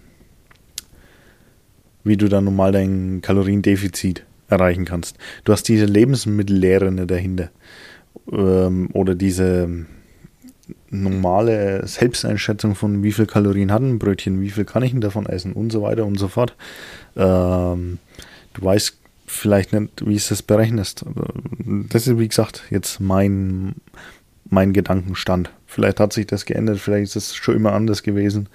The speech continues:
Korrigiert mich bitte. Deswegen alle Angaben ohne Gewähr erstmal. Und im Endeffekt binden sie dich ja irgendwie an sich. Weil du merkst, ohne ihn geht's nicht. Und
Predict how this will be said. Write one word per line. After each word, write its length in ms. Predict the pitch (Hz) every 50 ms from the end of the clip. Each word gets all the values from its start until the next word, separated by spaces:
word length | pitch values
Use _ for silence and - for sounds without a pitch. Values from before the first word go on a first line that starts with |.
| - - - - - - - _ _ _ _ _ -
Korrigiert 400 | - 110 101 101 92 101 101 95
mich 180 | 95 87 -
bitte. 240 | - 90 90 87 - - _ _ _ _ _ _ _ _ _ _ _ -
Deswegen 440 | 104 92 87 95 98 95 95 95 -
alle 220 | - 98 101 92
Angaben 380 | 92 95 95 98 92 92 92 92
ohne 180 | 95 95 92 90
Gewähr 340 | 95 92 90 92 90 90 85
erstmal. 340 | 85 - - - 92 92 - _ _ _ _ _ _ _ _ _ _ _ _ _ _ _ - _ - - - - - - - - - _ _ _ _ -
Und 600 | - 101 95 95 95 92 92 92 92 90 85 82 - _ _ _ _ -
im 120 | - 110 110
Endeffekt 500 | 113 123 131 117 - 127 120 - - - _ _ _ _ _ _ _ - _ _ _ _
binden 340 | - 123 135 139 120 - 117 101
sie 200 | - - 104 95
dich 200 | 95 92 - -
ja 80 | 90 -
irgendwie 500 | - 95 90 90 92 87 87 85 82 - - - _ _ _ _ _ _ _ _ _ _ _
an 200 | - - 95 90
sich. 340 | 80 - 87 82 - - - _ _ _ _ - - - - _ _ _ _ _ _ _ _ - _ _ - - _ _ _ -
Weil 200 | - 104 98 95
du 60 | 90
merkst, 400 | 95 95 95 101 - - - -
ohne 560 | - - 104 98 98 98 101 104 104 104 110 -
ihn 240 | - 107 107 107
geht's 260 | 104 104 101 92 - -
nicht. 180 | 85 82 - - _ _ _ -
Und 540 | - 95 95 90 87 87 85 - - -